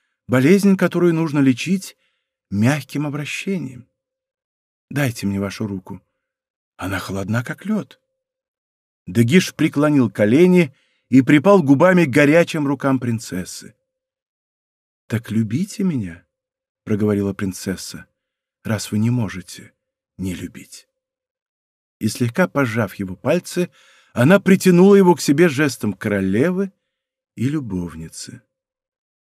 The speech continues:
Де Гиш вздрогнул всем телом. Принцесса почувствовала эту дрожь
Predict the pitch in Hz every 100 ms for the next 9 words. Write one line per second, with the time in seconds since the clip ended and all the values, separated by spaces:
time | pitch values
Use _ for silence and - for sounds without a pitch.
0 | _ 90 120 135 190 - 120 107 127 180
1 | 165 165 151 - 131 123 - 90 87 78
2 | 113 _ _ _ _ _ 110 143 196 196
3 | - 151 175 - 190 - 147 139 135 143
4 | 135 123 131 185 -